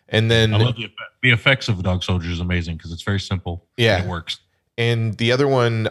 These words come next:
Speaker 1: I like, because again, it's a different take on it, is, uh, Ginger Snaps. I like the first Ginger Snaps a lot.
Speaker 2: That's one of those ones where you hear the concept and you're like, "How did nobody think of that?"
Speaker 1: I, I know. And it, but it's,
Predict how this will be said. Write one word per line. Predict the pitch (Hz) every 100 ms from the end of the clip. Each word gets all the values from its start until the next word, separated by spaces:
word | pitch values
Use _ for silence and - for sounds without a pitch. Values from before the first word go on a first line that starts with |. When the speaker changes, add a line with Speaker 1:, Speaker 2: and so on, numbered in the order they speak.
| -
Speaker 1:
I | 107
like, | 95 98 113 104 -
because | 104 110
again, | 104 87 120 107
it's | 95
a | 101
different | 107 104 92
take | 110 113
on | 98 90
it, | 90 -
is, | 95 85
uh, | 92 90
Ginger | 110 123 92
Snaps. | - 87 - - - -
I | 110
like | 117 -
the | 113
first | 110 101
Ginger | - 107 101
Snaps | 98 95 90 - -
a | 87
lot. | 87 87 _ _ _ _ _ _ _ _ _ _
Speaker 2:
That's | - -
one | 220
of | 190
those | 160
ones | 131 139 131
where | 117
you | 110 107 101
hear | 95 135
the | 117
concept | 98 120 123 - 135 135
and |
you're | 107
like, | 101 95 - -
"How | 160 190 -
did | 113 104
nobody | 123 147 156 135
think | - 131 123
of | 82
that?" | 78 76
Speaker 1:
I, | - 160 156
I | 147
know. | 151 180 98
And | 98 123 135
it, | 143 110
but | 143
it's, | 131 - -